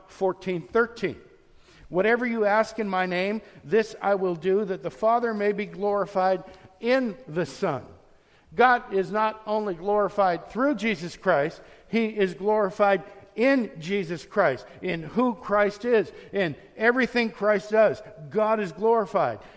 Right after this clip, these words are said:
God doesn't just get the glory, God is glorified in Christ. In other words, whatever glorifies Christ glorifies God.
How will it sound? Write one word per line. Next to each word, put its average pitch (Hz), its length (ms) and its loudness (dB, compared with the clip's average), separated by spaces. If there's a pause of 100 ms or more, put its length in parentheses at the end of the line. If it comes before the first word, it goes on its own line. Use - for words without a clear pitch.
(120)
God 214 280 4
doesn't 202 380 2
just 170 460 0
get 254 240 0
the 262 80 -2
glory, 185 460 0 (260)
God 208 360 4
is 190 200 0
glorified 185 840 4 (240)
in 233 380 2
Christ. 226 560 0
In 196 100 -4
other 247 180 2
words, 214 260 2 (220)
whatever 240 380 4
glorifies 214 800 0
Christ 262 580 -4 (420)
glorifies 196 720 0
God. 254 460 -2